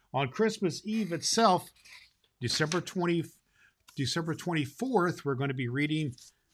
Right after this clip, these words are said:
this book. It is The Night Before Christmas. We want you to be here for that on December twenty-fourth, and it'll be a wonderful time to read that book. But before that, well, I want to remind you on December twenty-third,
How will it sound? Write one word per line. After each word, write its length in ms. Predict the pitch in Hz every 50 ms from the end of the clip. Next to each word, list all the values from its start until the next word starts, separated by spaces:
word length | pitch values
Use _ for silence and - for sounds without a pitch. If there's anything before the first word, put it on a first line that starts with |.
| _ -
this 200 | 123 165 165 -
book. 300 | - - 143 131 98 - - - - - - - - - _ - - - - 113
It 180 | 113 120 120 127
is 480 | 135 131 131 131 127 120 - - - _ _ _ _ _ _ _ _ _ _ _ _ _ _ _ _ _ _ _ -
The 80 | 117
Night 220 | 117 135 151 160 151
Before 260 | 143 123 - 160 131
Christmas. 540 | - - 147 123 - - 104 98 - - 110
We 80 | 101
want 320 | 98 104 110 117 113 - -
you 100 | 123 113
to 280 | - - 113 107 98 - _ _ - - _ _ _ -
be 140 | 131 135
here 180 | 127 147 147 135
for 160 | 135 135 127
that 180 | 127 127 123 113
on 80 | 104
December 380 | 98 107 101 - 147 135 131 123
twenty-fourth, 800 | 127 - - 131 120 113 101 - 139 135 147 175 180 175 - - _ _ _ _ _ _ _ _ _ -
and 340 | 110 104 104 104 104 101
it'll 140 | 110 113 104
be 120 | 104 117 107
a 80 | 104
wonderful 420 | 101 107 117 123 131 127 - 131 123
time 280 | - 127 123 123 123 117
to 80 | 113
read 220 | 110 117 120 113 110
that 200 | 120 120 110 107
book. 260 | 135 151 160 - - _ - - - - -
But 140 | - 131 127
before 340 | 139 143 - - 202 208 202
that, 200 | 247 269 254 208
well, 120 | 170 160
I 40 | 165
want 120 | 170 170
to 60 | 165 156
remind 320 | 156 156 160 170 175 156
you 60 | 160
on 80 | 156 147
December 340 | 147 - - 175 165 160 143
twenty-third, 1200 | - - 170 156 147 131 120 - - - - 240 247 226 175 147 139 135 143 165 202 208 -